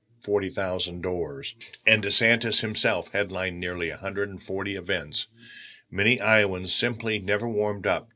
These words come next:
to the sometimes dour and lecturing cultural warrior. "He's not that charismatic, but I figured I would see him," said Steve Kessler, a Nikki Haley supporter at DeSantis's last campaign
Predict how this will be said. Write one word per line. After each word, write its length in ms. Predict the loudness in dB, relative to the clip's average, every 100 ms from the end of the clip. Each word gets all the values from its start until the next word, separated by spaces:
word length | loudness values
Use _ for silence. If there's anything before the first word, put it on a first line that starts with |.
| -10
to 80 | -8
the 140 | -4
sometimes 520 | -2 -2 0 -2 -2
dour 520 | 0 2 2 0 -6 -10 -16 -20 -14 -6
and 220 | -4 0
lecturing 580 | 0 2 2 2 -6 -8
cultural 580 | -4 -4 -4 -6 -4 -4
warrior. 600 | -4 -4 -4 -6 -12 -16 _ _ _ _ _ _ _ _ -10 -8 -6
"He's 200 | -4 2
not 200 | 4 4
that 220 | 6 4 4
charismatic, 800 | 2 2 0 0 2 2 -2 -8 -18 -8
but 140 | -2
I 80 | -2
figured 320 | -2 0 0
I 80 | 0
would 180 | 0 0
see 240 | 2 0
him," 260 | -2 -6 -6
said 240 | -4 0
Steve 360 | 0 0 -6 -4
Kessler, 520 | -2 -2 -4 -8 -14 -20 -20 -20 _ _
a 60 | -4
Nikki 320 | 2 2 2
Haley 340 | 4 4 4 2
supporter 560 | 0 -2 -4 -2 -2 -2
at 160 | -6
DeSantis's 840 | -4 -4 -2 -2 -4 -4 -4 -2 -4
last 320 | -2 -2 -4
campaign 580 | -6 -8 -6 -8 -8